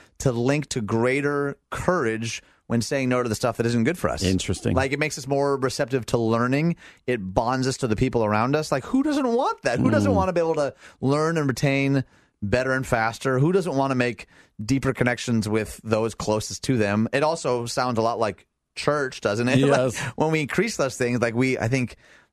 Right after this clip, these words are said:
Speaker 1: I don't know, when we celebrate together and we mourn together and everything in between. And because I wanna make sure that we get a little practical, um, I wanna offer just a couple of suggestions that this other article, it's called, uh, Making the Case for Doing Nothing.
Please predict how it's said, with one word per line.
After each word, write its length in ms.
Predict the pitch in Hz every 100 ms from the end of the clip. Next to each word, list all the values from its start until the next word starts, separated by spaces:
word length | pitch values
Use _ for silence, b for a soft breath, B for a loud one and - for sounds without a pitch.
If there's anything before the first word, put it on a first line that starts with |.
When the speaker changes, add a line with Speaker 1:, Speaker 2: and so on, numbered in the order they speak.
| -
Speaker 1:
I 120 | 165
don't 100 | 170
know, 60 |
when 100 | 120
we 60 | 127
celebrate 500 | - - 117 135 143
together 300 | 131 131 151
and 100 | 131
we 60 | 120
mourn 320 | 113 107 127
together 300 | 127 120 131
and 100 | 117
everything 220 | 120 117
in 80 | 113
between. 400 | 101 - 117 135
And 180 | 110 101 B B B
because 240 | 147 208
I 40 | 226
wanna 280 | 214 226 -
make 200 | 160 175
sure 120 | -
that 80 | 190
we 80 | 151
get 160 | 147 156
a 40 |
little 340 | 127 127 151
practical, 680 | 156 131 120 127 - 156 160 -
um, 320 | 113 107 107 -
I 60 | 131
wanna 160 | 170
offer 240 | 151 147 156
just 160 | 135
a 60 | 120
couple 240 | 139 123
of 60 | 127
suggestions 500 | - 98 120 - 113
that 120 | 104
this 180 | 95 - -
other 220 | 170 175
article, 560 | 107 104 92 95 107 B B B
it's 120 | -
called, 300 | - 117 101
uh, 140 | 113
Making 280 | 113 139 156
the 60 | 120
Case 280 | - 131 -
for 100 | 110
Doing 300 | 123 120 110
Nothing. 420 | 127 110 95